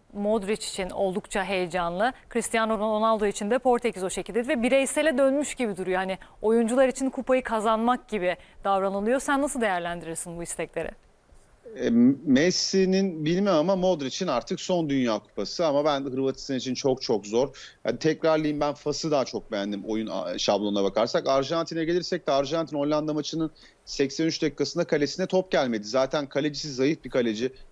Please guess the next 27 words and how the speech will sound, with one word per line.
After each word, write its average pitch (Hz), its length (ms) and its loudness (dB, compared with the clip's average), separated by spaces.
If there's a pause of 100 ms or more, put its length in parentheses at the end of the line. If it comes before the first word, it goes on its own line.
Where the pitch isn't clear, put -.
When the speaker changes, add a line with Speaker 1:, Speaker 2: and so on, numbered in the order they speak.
Speaker 2:
Weghorst'un 135 480 2
ilk 135 120 -6
golünü 139 300 2
bence 139 280 2
yememesi 139 480 2
gerekti 98 440 -2
ama 139 160 2
onun 151 220 2
dışı 151 240 0 (300)
takım 151 300 2
savunmasında 151 480 2
bence 143 240 2
Arjantin 139 520 -2
iyi 147 240 -4
iş - 160 -4
yapıyor. 143 420 0
Speaker 1:
Hı - 40 -8
hı. 185 60 -8 (220)
Speaker 2:
Burada 180 260 4
sıkıntı 180 800 0
Lautaro 165 460 2
Martinez 165 500 -2
hiç 170 180 -10
katkı 147 320 -2
veremedi. 123 340 0
İster 127 320 0
istemez 143 420 2